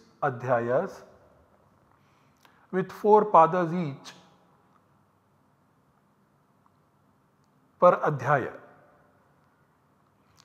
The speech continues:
Obviously, the aim is to improve Paninian grammar. Therefore, the problems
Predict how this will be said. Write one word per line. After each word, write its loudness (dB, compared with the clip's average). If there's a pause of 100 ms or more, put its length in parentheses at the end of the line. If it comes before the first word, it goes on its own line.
(300)
Obviously, -2
the -6 (120)
aim 0
is -4 (640)
to -6
improve -2 (1300)
Paninian -2
grammar. 0 (1040)
Therefore, 0 (560)
the -2
problems 0